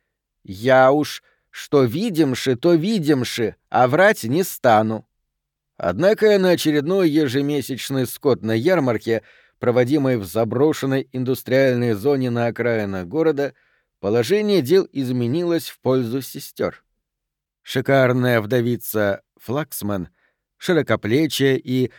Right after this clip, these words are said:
предположительно, лесбийских наклонностей владелица племенного завода — Тоггенхеймский козёл по ту сторону Гримспаунда, неожиданно подтвердила их рассказ. Она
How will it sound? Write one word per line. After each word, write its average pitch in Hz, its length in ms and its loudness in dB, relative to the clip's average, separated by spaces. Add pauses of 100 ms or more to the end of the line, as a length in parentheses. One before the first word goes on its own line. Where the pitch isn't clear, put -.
(300)
предположительно, 117 1000 0
лесбийских 113 760 -2
наклонностей 110 840 -2
владелица 110 680 -2
племенного 113 680 -2
завода — 110 500 0 (580)
Тоггенхеймский 113 1080 -2
козёл 120 460 -2
по 110 160 -6
ту 110 160 -6
сторону 110 500 -2
Гримспаунда, 101 1040 -2 (500)
неожиданно 175 600 0
подтвердила 160 720 -2
их 127 280 -10
рассказ. 107 600 -8 (560)
Она 131 480 0